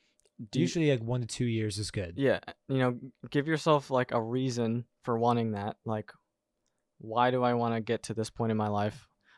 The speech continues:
Speaker 1: Why do I wanna move out?"
Speaker 2: Yep.
Speaker 1: Or, you know, whatever it, whatever it may be.
Speaker 2: Yep.
Speaker 1: Um,
Speaker 2: Yep.
Speaker 1: you know, you wanna have a hunger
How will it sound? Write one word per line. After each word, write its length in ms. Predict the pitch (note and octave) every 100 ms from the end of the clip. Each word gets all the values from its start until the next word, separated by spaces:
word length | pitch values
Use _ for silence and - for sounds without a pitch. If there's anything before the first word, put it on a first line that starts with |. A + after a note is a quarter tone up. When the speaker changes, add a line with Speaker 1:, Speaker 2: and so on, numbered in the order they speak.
| _ - _
Speaker 1:
Why 200 | A2+ B2+
do 100 | C3
I 100 | B2+
wanna 200 | B2 A#2+
move 240 | A#2 A2+ G#2+
out?" 280 | G2+ G#2+ _ _ _ _ -
Speaker 2:
Yep. 200 | A2 A#2+ _ _ _
Speaker 1:
Or, 460 | G#2+ G#2+ G#2 G#2 G2+ _
you 100 | -
know, 120 | A2 G#2+
whatever 360 | A2+ A#2+ A#2
it, 160 | A2 A2+ -
whatever 380 | G#2 A2+ A#2 A2+
it 60 | G#2
may 140 | G#2
be. 280 | G2+ G2 A2 -
Speaker 2:
Yep. 240 | A#2 C#3 _ _ -
Speaker 1:
Um, 500 | - A#2+ G#2 G2 G2 _ _
Speaker 2:
Yep. 260 | - A2+ D3 _ _ - -
Speaker 1:
you 120 | C3
know, 120 | B2+
you 160 | A#2+ A#2
wanna 240 | C#3 C#3+
have 320 | C3+ B2+ B2+ A2+
a 100 | G#2+
hunger 680 | G#2 B2+ B2+ A2+ A2 A2